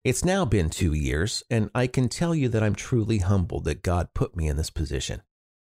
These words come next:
And I can tell you that I absolutely love this ministry, and I'm so thankful to serve and deliver the gospel to so many children across the world.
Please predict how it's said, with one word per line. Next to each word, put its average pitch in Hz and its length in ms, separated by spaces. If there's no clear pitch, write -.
And 110 140
I 107 40
can 113 160
tell 147 220
you 135 120
that 107 120
I 101 80
absolutely 113 600
love 90 920
this 95 320
ministry, 73 640
and 95 60
I'm 92 60
so - 240
thankful 110 580
to 92 80
serve 82 460
and 78 140
deliver 92 460
the 85 100
gospel 85 460
to 82 100
so - 220
many 78 180
children 90 420
across 78 360
the 87 100
world. 85 400